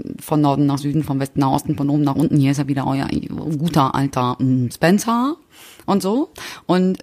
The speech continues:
bis dahin fand ich ihn auch noch mega sympathisch und dann... Ähm,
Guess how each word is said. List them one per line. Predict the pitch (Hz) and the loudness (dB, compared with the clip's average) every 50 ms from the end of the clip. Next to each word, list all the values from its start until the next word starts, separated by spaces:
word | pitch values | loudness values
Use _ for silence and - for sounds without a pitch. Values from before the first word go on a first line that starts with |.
| - 160 | -8 -4
bis | 165 196 - | -4 -4 0
dahin | - 190 175 170 185 233 269 | 0 0 2 4 4 4 4
fand | 269 - 202 190 202 | 4 2 0 0 0
ich | 196 185 | -2 -2
ihn | 190 185 180 | -4 -2 -2
auch | 170 165 | 0 0
noch | 165 165 151 | 0 0 0
mega | 160 170 208 220 214 | 0 0 0 0 -2
sympathisch | 165 156 147 143 - - 147 147 170 - - 247 254 - - | -2 -2 -4 -4 -4 -6 -6 -6 -6 -6 -6 -6 -6 -6 -6
und | - 151 156 147 - | -4 -4 -4 -4 -2
dann... | - 180 208 233 262 277 285 - _ _ _ _ _ _ _ _ _ _ _ _ - | 0 2 2 4 4 4 2 0 _ _ _ _ _ _ _ _ _ _ _ _ -2
Ähm, | 185 185 185 185 185 180 180 180 180 180 180 185 | 0 0 2 2 2 2 2 2 0 0 -2 -4